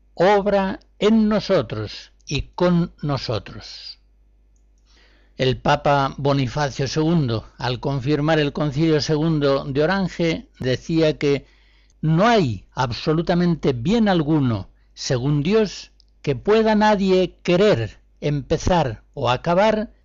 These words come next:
sin la gracia de Dios. En fin, termino esta breve antología de textos de la Escritura de los concilios, recordándoles que muchas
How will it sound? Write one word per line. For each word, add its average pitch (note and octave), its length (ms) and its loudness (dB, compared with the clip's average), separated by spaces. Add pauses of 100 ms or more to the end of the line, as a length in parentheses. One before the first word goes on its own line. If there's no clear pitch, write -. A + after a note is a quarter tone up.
sin G3+ 480 0
la E3 100 2
gracia B2+ 680 -2
de A#2+ 180 -4
Dios. G#2+ 480 -4 (1400)
En D3 220 0
fin, F#3+ 380 0
termino F3+ 460 2
esta D3 580 0
breve C#3+ 360 2
antología C#3 640 0
de C#3 340 0 (180)
textos C3+ 520 -2
de A#2 80 -2
la A2+ 100 0
Escritura B2+ 920 -2
de B2+ 80 -4
los A#2+ 180 -6
concilios, E3 840 -2 (800)
recordándoles G3 1040 2
que E3 500 0 (100)
muchas G#3 840 -4